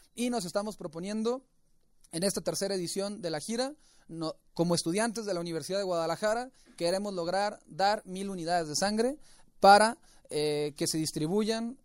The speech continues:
por parte del Centro Estatal de la Transfusión Sanguínea a quienes más lo requieran, a quienes más lo necesitan. ¿Qué tipos de sangre recaudamos? De toda, nos cae de todo, afortunadamente, hasta sangres de las más complicadas hemos tenido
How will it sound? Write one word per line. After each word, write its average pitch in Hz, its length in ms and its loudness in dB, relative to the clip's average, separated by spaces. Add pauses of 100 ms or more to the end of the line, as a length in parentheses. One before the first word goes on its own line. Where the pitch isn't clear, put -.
(200)
por 160 160 -4
parte 190 320 4
del 170 100 0
Centro 185 320 -4
Estatal 175 380 0
de 175 120 2
la 143 120 -2
Transfusión 147 480 -4
Sanguínea 240 520 4 (420)
a 175 140 2
quienes 160 280 -2
más 160 160 0
lo 165 100 2
requieran, 175 580 0
a 147 120 -6
quienes 139 240 -2
más 160 160 -6
lo 160 100 -6
necesitan. 120 680 -12 (440)
¿Qué 190 120 2
tipos 190 320 -6
de 160 80 -6
sangre 190 320 -4
recaudamos? 185 600 0
De 139 120 -10
toda, 143 480 -2
nos 135 200 -4
cae 190 380 6 (280)
de 139 140 -4
todo, 220 280 4
afortunadamente, 190 1040 -4 (200)
hasta - 240 -6
sangres 180 540 2
de 143 180 -2
las 135 200 2
más 185 160 4
complicadas 180 720 4
hemos 170 240 -8
tenido 160 540 -2